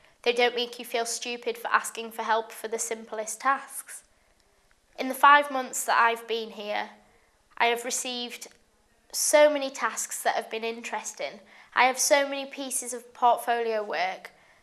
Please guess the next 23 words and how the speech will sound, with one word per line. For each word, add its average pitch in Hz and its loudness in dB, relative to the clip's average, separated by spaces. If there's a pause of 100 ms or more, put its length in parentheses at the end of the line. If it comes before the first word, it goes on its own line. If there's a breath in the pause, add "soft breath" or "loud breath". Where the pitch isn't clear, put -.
(280 soft breath)
that 214 4
are 254 6
far 285 8
different 269 -4
from 226 -6
what 233 2
you 233 0
ever 233 0
imagined 233 -2
you'd 220 -14
get 226 2
from 220 -6
a 220 -6
P 220 -4
R 208 0
placement. 226 -6 (880 soft breath)
Obviously, 254 4
you 254 -4
have 233 0
your 233 -10
standard 226 2
daily 226 2
routine, 233 -8